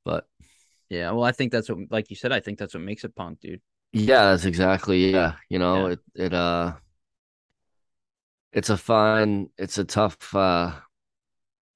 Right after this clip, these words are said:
Speaker 1: a tough thing to do with, like, cancel culture and shit, because,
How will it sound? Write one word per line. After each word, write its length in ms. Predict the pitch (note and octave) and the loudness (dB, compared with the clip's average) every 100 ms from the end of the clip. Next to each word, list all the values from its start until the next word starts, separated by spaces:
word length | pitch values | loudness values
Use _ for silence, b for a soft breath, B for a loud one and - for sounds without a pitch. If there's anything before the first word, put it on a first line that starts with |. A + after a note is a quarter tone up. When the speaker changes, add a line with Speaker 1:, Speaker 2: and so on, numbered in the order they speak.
| _ _ _ _ _ _ _ _ _ _ _ _ - | _ _ _ _ _ _ _ _ _ _ _ _ -12
Speaker 1:
a 60 | G2+ | -4
tough 240 | A#2 A2+ | 0 0
thing 240 | - B2 G2+ | 0 -2 -2
to 100 | F#2 | 0
do 220 | G2+ G2+ | 2 4
with, 240 | F2 F2+ | 2 -4
like, 220 | F2+ D#2+ | -6 -6
cancel 340 | - F2+ E2+ F2 | -4 -4 -4 -4
culture 400 | E2+ E2 - E2 | -2 -4 -2 -6
and 100 | D#2+ | -6
shit, 240 | - D#2+ | -6 -6
because, 680 | C#2+ E2 E2+ D#2 D#2+ - - | -6 -4 0 0 -2 -8 -14